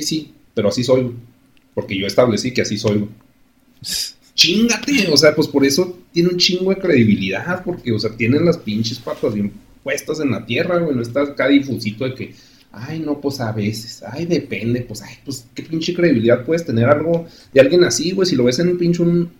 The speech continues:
un, un plomero, güey, puedes arreglar eso, "Híjole, pues depende", no, no mames, güey, pues te cagas, o sea, no sirves, no sirves como plomero, güey, y lo mismo como pinche mujer o hombre, así, pues, puedes hacer esto, güey,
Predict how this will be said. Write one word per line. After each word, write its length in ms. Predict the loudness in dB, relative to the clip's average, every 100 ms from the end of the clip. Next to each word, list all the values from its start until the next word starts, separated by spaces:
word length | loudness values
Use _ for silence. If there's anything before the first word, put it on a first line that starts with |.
| _ _ -10
un, 200 | -8 -8 -18 _ _ _ -8
un 180 | -6 8
plomero, 480 | 10 10 10 10 10
güey, 260 | 8 2 -6 -20 _ _
puedes 160 | 4 6
arreglar 360 | 6 4 4
eso, 280 | 6 4 0 -6 -12 -2
"Híjole, 460 | 2 2 2 -2
pues 200 | -2 -2
depende", 600 | -2 0 0 0 0 -2 -8 -14
no, 220 | -6 0
no 120 | 0
mames, 400 | 2 0 2 4
güey, 120 | 2 0
pues 140 | -2
te 120 | -2
cagas, 420 | 0 2 2 0
o 60 | 2
sea, 120 | 4
no 100 | 4
sirves, 580 | 4 4 8 8 8 2 -14 -6
no 100 | -2
sirves 320 | 0 0 0
como 240 | 2 2
plomero, 480 | 2 2 0 0 0
güey, 300 | 4 4 2 -4 _ _ _
y 40 | 0
lo 100 | 4
mismo 320 | 4 4 2
como 260 | 2 2 2
pinche 380 | 0 0 0
mujer 360 | 2 2 6 8
o 80 | 8
hombre, 460 | 4 2 0 -2 -6
así, 180 | -10 -10
pues, 160 | -10 -2
puedes 180 | -2
hacer 180 | 0 0
esto, 280 | 0 -2 -2
güey, 160 | -2